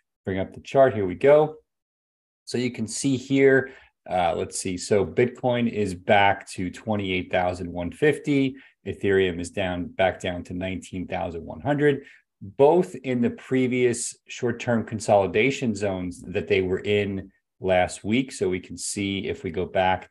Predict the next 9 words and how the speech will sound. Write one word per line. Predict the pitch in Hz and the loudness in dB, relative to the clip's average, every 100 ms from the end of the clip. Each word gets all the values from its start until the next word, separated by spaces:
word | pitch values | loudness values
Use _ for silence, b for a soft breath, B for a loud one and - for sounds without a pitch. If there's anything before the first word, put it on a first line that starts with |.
| - | -10
to | 95 92 90 | -6 -4 -4
April | 95 92 - 90 | -4 -4 -4 -10
fourteenth, | - 87 87 - 139 123 | -8 -10 -10 -4 -2 -2
which | - 95 | -4 -8
was | 85 | -8
a | 85 | -6
week | 123 143 | -6 -4
ago. | 135 135 135 131 127 B B _ _ _ _ - | 0 2 4 2 0 B B _ _ _ _ -12
Uh, | 82 - | -10 -10